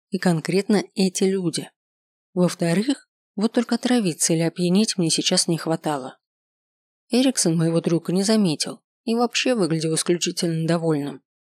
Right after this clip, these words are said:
От его взгляда в животе скручивалось, но я уговорила себя хотя бы попытаться поесть. И из разумных соображений, и чтобы этот дурацкий спектакль продолжался по сценарию.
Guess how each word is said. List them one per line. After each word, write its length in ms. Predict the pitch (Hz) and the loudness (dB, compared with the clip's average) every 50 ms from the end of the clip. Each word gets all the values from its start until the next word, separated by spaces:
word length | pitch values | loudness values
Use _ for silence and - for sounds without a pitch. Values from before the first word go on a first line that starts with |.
| _ _ _ _ _ _ _ _ _ _ _ | _ _ _ _ _ _ _ _ _ _ _
От 180 | 170 165 - - | -6 -6 -4 -4
его 300 | 160 170 175 180 196 180 | -6 -4 0 0 0 0
взгляда 560 | 156 151 - 170 175 190 214 220 214 - 156 | -2 -4 -2 0 0 0 0 0 -2 -2 -6
в 100 | - 160 | -4 -4
животе 480 | 147 143 165 165 180 180 - - 202 | -2 -2 0 0 0 0 0 0 -2
скручивалось, 840 | 202 - - - 196 196 180 - - - 143 143 135 - - - - - _ _ _ _ _ _ _ _ _ | -2 -2 0 0 2 2 2 0 -2 -2 -2 -6 -6 -2 -4 -4 -4 -6 _ _ _ _ _ _ _ _ _
но 160 | 175 170 165 | 0 2 2
я 260 | 160 147 180 208 214 | 2 2 2 2 2
уговорила 540 | 214 190 165 180 175 185 185 202 214 214 202 | 2 2 2 2 2 2 2 2 2 2 0
себя 220 | - 190 185 196 | 0 0 0 0
хотя 260 | 185 202 190 - 202 185 | 0 0 -2 0 0 0
бы 160 | 180 196 185 | 0 0 0
попытаться 640 | - 190 180 - 202 190 - 208 202 214 - 208 - | 0 -4 0 0 -4 -2 0 -2 -2 -2 -4 -8 -4
поесть. 520 | - 165 156 143 147 147 - - - - _ _ _ _ _ _ _ _ _ _ _ - | -4 -4 -4 -4 -4 -6 -8 -8 -10 -18 _ _ _ _ _ _ _ _ _ _ _ 0
И 140 | 190 190 | 2 2
из 140 | 196 196 180 | 2 4 2
разумных 520 | 202 202 214 208 180 180 190 196 202 190 - | 2 4 4 2 2 0 2 2 2 0 2
соображений, 840 | - 190 175 160 165 165 165 156 - 190 202 196 175 139 131 - _ _ _ _ _ | 0 0 0 2 0 0 0 0 0 0 0 0 -2 -4 -6 -8 _ _ _ _ _
и 60 | 208 | -4
чтобы 300 | - - - 220 202 214 | -2 0 0 2 2 2
этот 220 | 208 - 196 175 | 2 2 0 0
дурацкий 460 | 160 165 170 185 196 185 - - - 160 | 0 -2 0 0 0 -2 -4 -4 -4 -4
спектакль 600 | - - 151 - - - 190 190 - 180 180 175 | -2 -4 -6 -4 -2 -2 -2 0 0 -2 -2 -2
продолжался 800 | - - 190 180 175 170 165 165 160 - 165 165 160 - - 151 | -2 -2 0 0 2 0 0 0 0 0 -2 -2 -2 -2 -4 -2
по 100 | - 165 | -2 -2
сценарию. 680 | - - - 180 175 175 160 147 143 139 151 - - | -2 0 -2 -2 0 0 0 -2 -4 -6 -10 -16 -20